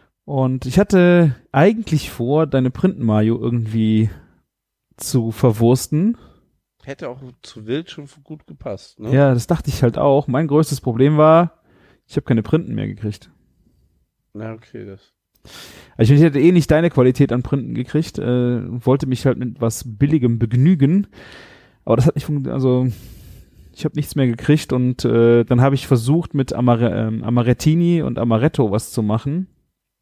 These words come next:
Speaker 1: in der Mayonnaise. Äh, war aber auch ein bisschen sehr spooky.
Speaker 2: Ja, sowas kann, so Versuche können auch einfach mal nach hinten gehen, ne?
Speaker 1: Ja.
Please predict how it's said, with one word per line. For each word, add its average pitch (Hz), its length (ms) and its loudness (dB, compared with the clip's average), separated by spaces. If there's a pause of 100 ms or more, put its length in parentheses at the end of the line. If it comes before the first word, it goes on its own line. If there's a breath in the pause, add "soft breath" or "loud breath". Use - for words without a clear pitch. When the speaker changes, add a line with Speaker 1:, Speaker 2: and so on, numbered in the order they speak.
(140)
Speaker 1:
in 123 160 -4
der 117 80 2
Mayonnaise. 113 800 2 (800 loud breath)
Äh, 120 280 -4
war 113 180 2
aber 110 200 4
auch 104 180 2
ein 104 80 -4
bisschen 104 320 -2
sehr 98 200 2
spooky. 113 560 -4 (1700 loud breath)
Speaker 2:
Ja, 117 260 2
sowas 143 240 0
kann, 131 360 -2
so 127 120 -2
Versuche 131 340 -2
können 131 220 -4
auch 123 100 -2
einfach 123 260 -4
mal 120 160 0
nach 117 140 -2
hinten 101 300 -12
gehen, 95 260 -14
ne? 113 160 -12
Speaker 1:
Ja. 98 160 2